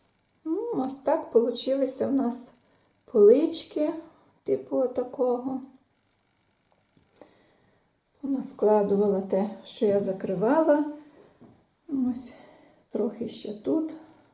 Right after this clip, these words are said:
стоїть варення. От. У два ряда,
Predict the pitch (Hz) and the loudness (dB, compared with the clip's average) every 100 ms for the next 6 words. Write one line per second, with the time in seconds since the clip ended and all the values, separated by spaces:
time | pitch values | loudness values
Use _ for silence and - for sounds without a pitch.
0 | _ _ _ - 285 285 277 - 294 254 | _ _ _ -8 -2 -2 -2 -4 -4 -2
1 | 233 277 269 262 - - - - _ _ | 0 2 2 0 -6 -16 -20 -20 _ _
2 | - - _ _ _ 285 269 262 254 - | -20 -20 _ _ _ -4 0 0 -2 -14
3 | - - - - - - - - 277 196 | -18 -20 -20 -20 -20 -16 -12 -10 -6 -4
4 | 220 220 226 208 254 359 | -2 0 0 0 0 0